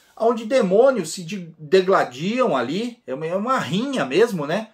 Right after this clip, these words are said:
É um U F C dos demônios,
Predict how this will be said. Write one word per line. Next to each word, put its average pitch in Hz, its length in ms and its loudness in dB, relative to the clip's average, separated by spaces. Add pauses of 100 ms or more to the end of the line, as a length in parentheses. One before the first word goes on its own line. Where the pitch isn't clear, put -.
(320)
É 233 80 -4
um 262 320 -2
U 240 120 6
F 220 260 2
C 165 280 -2
dos 170 180 -6
demônios, 226 680 2